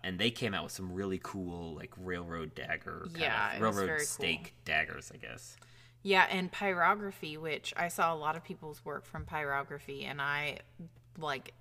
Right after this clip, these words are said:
Speaker 2: definitely wanna take that next year. It seemed like you could do so many different things with it. Even in our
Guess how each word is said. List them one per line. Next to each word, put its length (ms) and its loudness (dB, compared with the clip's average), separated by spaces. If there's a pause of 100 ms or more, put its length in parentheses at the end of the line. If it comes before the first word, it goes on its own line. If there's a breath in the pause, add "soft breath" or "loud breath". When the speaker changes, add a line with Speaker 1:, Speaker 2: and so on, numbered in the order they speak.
(200)
Speaker 2:
definitely 400 -4
wanna 200 -6
take 220 -12
that 140 -6
next 260 -10
year. 260 -4
It 180 -8
seemed 220 -2
like 220 -4
you 80 -10
could 260 -10
do 300 -8
so 260 -6
many 280 -8
different 360 -10
things 360 -10
with 160 -6
it. 200 -4 (360 loud breath)
Even 320 2
in 180 0
our 380 2